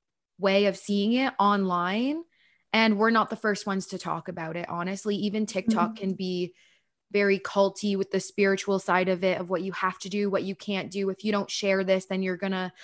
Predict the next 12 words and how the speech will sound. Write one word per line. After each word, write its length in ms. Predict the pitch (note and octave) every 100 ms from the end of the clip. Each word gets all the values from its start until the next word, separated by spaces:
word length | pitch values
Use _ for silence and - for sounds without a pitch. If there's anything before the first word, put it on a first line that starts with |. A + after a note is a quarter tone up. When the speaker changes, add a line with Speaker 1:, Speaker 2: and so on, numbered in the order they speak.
| - -
Speaker 1:
have 280 | F#3+ F#3
bad 260 | F#3+ F#3 F3+
luck. 300 | F#3 F3+ F#3
Like, 180 | G3 F#3
that 260 | G#3 C4 D4
Speaker 2:
Mm-hmm. 160 | - -
Speaker 1:
in 140 | A#3+ A#3
itself 580 | - - G3 G3 A#3+ - _
is 140 | G#3 G3+
manipulation. 960 | G3 F#3+ G3 F3+ D#3+ E3+ - - G3+ -
Speaker 2:
Yeah. 340 | A#3 F3+
Speaker 1:
So. 80 | -